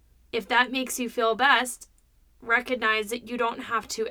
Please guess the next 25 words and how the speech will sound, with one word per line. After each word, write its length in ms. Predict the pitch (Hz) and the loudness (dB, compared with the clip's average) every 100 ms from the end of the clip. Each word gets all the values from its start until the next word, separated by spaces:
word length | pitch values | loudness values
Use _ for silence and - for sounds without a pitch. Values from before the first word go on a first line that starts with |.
| - | 2
add 320 | 220 220 220 | 4 4 4
in 500 | - 214 226 285 330 - | -2 -4 -4 -4 -8 -10
this 420 | 208 226 226 - | -2 -2 -2 -4
research 560 | 220 233 240 262 269 | -4 -4 -2 -2 -2
or 240 | 269 208 208 | 0 0 -2
this, 520 | 208 214 214 214 - | -4 -2 -2 -2 -4
uh, 260 | - 196 - | -2 -2 -2
claim 580 | - 226 208 226 269 330 427 _ | -8 -4 -2 0 -2 -6 -16 _
or 220 | - 202 196 | -4 -4 -4
classification 1040 | - 220 - 208 202 226 233 269 277 294 - - _ | -4 -4 -4 -10 -4 -2 -2 -2 -4 -6 -16 -20 _
to 240 | - 254 233 | -6 -2 2
your 200 | 226 214 | 2 2
decision-making 800 | 214 226 196 202 190 190 196 | 0 -2 -2 -2 -4 -6 -12
process. 640 | 185 - - - - - - _ - _ _ _ | -8 -8 -8 -10 -12 -16 -18 _ -20 _ _ _
So 360 | - 262 247 240 _ _ _ _ - | -4 2 2 0 _ _ _ _ -2
there's 240 | 370 415 | 0 2
so 240 | - 320 | 2 0
much 280 | 311 302 294 | 2 -2 -4
more 240 | 277 294 294 | -2 -2 -2
that 100 | 269 | -4
we 100 | 285 | -6
could 200 | 277 247 | -8 -4
discuss 500 | 247 - 247 247 - | -4 -2 0 0 -2
with 160 | 254 | -4
this. 480 | 262 247 254 - - | 0 2 2 -2 -8